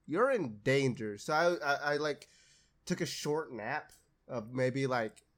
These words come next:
thirty minutes, got back up, checked my temperature again. It's like,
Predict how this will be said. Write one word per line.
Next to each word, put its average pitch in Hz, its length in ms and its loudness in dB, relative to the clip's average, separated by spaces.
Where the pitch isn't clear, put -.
thirty 123 320 0
minutes, 117 460 -2
got 143 260 6
back 143 280 0
up, 135 180 -2
checked 139 240 -2
my 147 80 -4
temperature 143 340 -6
again. 135 220 2
It's 139 140 -2
like, 139 160 2